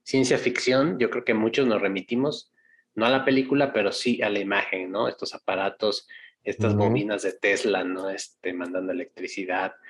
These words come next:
Speaker 1: este, ¿cómo se llaman? Este, los contenedores, matraces, ¿no? Llenos de líquido burbujeante, ¿no? Y el, el científico siempre ataviado, ¿no? De, de su bata blanca y un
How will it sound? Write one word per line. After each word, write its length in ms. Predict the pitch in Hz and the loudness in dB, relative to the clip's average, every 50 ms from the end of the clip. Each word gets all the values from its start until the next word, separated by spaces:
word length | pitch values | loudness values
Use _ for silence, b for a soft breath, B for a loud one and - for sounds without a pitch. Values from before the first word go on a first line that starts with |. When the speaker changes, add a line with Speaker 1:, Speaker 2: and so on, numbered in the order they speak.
| B B B B B | B B B B B
Speaker 1:
este, 1000 | - - 101 92 - - - _ _ _ - 104 92 92 90 92 90 90 95 - _ - - - - - _ _ _ _ _ _ _ _ _ _ | -4 -4 -2 -2 -4 -6 -10 _ _ _ -4 -2 -2 -2 -2 -4 -4 -6 -8 -12 _ -20 -20 -20 -20 -20 _ _ _ _ _ _ _ _ _ _
¿cómo 200 | - - 110 107 | -4 -2 -2 -2
se 100 | - - | 0 0
llaman? 200 | 110 107 110 107 | 0 0 0 -2
Este, 640 | 98 - - - _ - 95 98 98 98 98 95 95 | -4 -6 -10 -14 _ -6 -4 -2 -2 -2 -2 -4 -6
los 540 | 95 95 95 95 95 - - - - - - | -8 -12 -14 -16 -16 -18 -16 -16 -16 -18 -12
contenedores, 1000 | - 107 95 82 - 98 95 98 110 120 127 147 156 143 - - - - - _ _ _ _ _ _ _ | -8 -8 -4 -2 -2 0 2 2 4 4 4 4 2 0 -2 -6 -14 -20 -20 _ _ _ _ _ _ _
matraces, 600 | - - - - - 123 127 - - - 110 90 | -10 -6 -2 0 2 2 2 2 2 2 0 0
¿no? 140 | 95 104 113 | 2 0 2
Llenos 360 | 113 104 98 101 101 98 90 | 2 2 2 0 0 -2 -4
de 100 | - 92 | -4 -4
líquido 420 | 90 92 104 110 - - 92 95 90 | -4 -4 -4 -4 -6 -6 -6 -6 -6
burbujeante, 800 | 92 95 90 - 92 90 - - 107 104 101 101 101 - 98 95 | -6 -8 -12 -12 -14 -10 -4 0 0 0 0 0 -4 -8 -8 -8
¿no? 280 | 98 98 104 123 - B B B B B B B B B B B _ _ _ _ _ | -6 -4 -6 -6 -6 B B B B B B B B B B B _ _ _ _ _
Y 160 | - 120 107 | 0 0 2
el, 520 | 101 95 95 92 92 95 95 92 92 - _ | 2 2 0 -2 -4 -6 -6 -6 -8 -8 _
el 240 | - - 90 90 90 | -6 -6 -6 -6 -8
científico 500 | - 110 98 - - - 113 - - 110 | -6 -6 -4 -2 -2 -2 0 0 0 0
siempre 300 | 101 - 110 101 - 107 | 0 0 0 0 0 0
ataviado, 680 | 101 - - 98 90 95 95 92 90 87 87 87 87 87 - | 0 2 0 0 0 2 2 2 2 2 0 -4 -6 -8 -12
¿no? 120 | 90 90 | -14 -16
De, 140 | - - - B B B B B B B B - | -16 -18 -20 B B B B B B B B -10
de 80 | 98 | -8
su 180 | - - 113 101 | -8 -6 -6 -6
bata 280 | 101 101 98 - 107 | -4 -4 -2 -2 -2
blanca 440 | 98 107 107 117 123 135 131 - 135 | -2 0 2 2 2 2 2 2 2
y 140 | 117 107 107 | 2 2 2
un 320 | 107 107 104 101 98 92 | 2 2 0 0 -4 -6